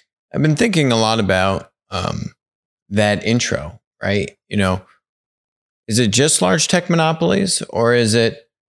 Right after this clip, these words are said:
kind of big centralized power in general, which we have come to talk so much about on the show? Is it just incumbents that are suffering at the whim of these large centralized power sources? Or is it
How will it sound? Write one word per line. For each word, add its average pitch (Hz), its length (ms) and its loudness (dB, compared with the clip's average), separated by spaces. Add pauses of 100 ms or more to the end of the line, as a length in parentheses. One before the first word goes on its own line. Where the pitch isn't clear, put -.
(160)
kind 110 160 -2
of 98 200 -2 (220)
big 127 460 0 (340)
centralized 107 720 0
power 98 540 -2
in 101 180 -2
general, 113 460 -2 (220)
which 104 320 0
we 104 300 4
have 101 200 2
come 120 180 0
to - 120 -8
talk 101 260 -2
so 101 140 0
much 98 240 0
about 95 180 0
on 95 80 -2
the - 60 -2
show? 90 300 0
Is 98 160 0
it 107 120 0
just - 400 0 (400)
incumbents 123 760 0 (440)
that 123 180 0
are 127 380 0 (640)
suffering 127 720 0
at 107 200 -2
the 120 100 2
whim 120 380 2 (120)
of 107 260 0
these 113 220 0
large 107 340 2
centralized 107 600 0
power 117 280 -2
sources? 120 640 -2 (380)
Or 175 320 2
is 135 220 2
it 131 320 0